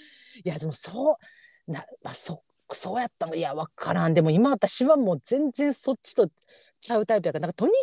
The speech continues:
かくなんかその、楽しみ。で、もうそうなってきたらさ、一個ちょっとふっと思ったんがさ、え、それさ、オナニーどうするん？彼氏の。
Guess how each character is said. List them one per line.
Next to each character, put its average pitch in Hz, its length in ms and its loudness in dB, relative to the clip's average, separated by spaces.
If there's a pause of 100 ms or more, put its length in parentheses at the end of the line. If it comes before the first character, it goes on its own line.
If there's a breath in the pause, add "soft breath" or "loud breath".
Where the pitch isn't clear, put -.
か - 100 -6
く 226 120 0
な 185 100 0
ん 180 80 -2
か 170 80 -4
そ 160 100 -6
の、 156 200 -4
楽 233 140 2
し - 80 -8
み。 185 100 -2
で、 - 100 -18
も 208 80 -12
う 156 40 -4
そ - 180 -2
う 440 40 4
な 370 60 4
っ - 40 -2
て 160 80 -6
き - 40 -10
た - 80 -2
ら 131 80 -6
さ、 135 240 -4 (240)
一 330 80 -2
個 220 140 4
ち - 80 -6
ょ - 20 0
っ - 20 0
と 151 100 -6
ふ - 100 -2
っ - 20 -10
と - 140 2
思 175 120 2
っ - 40 -2
た 143 100 -6
ん 139 40 -6
が 131 80 -6
さ、 123 180 -8 (340 soft breath)
え、 196 80 -2
そ 190 120 -2
れ 180 40 -2
さ、 165 240 -4
オ 247 100 2
ナ 415 140 0
ニ 165 160 2
ー 123 40 -6
ど 143 120 -2
う 185 60 2
す - 120 -4
る 151 80 -2
ん？ 135 120 -6
彼 165 240 0
氏 147 160 -2
の。 135 160 -4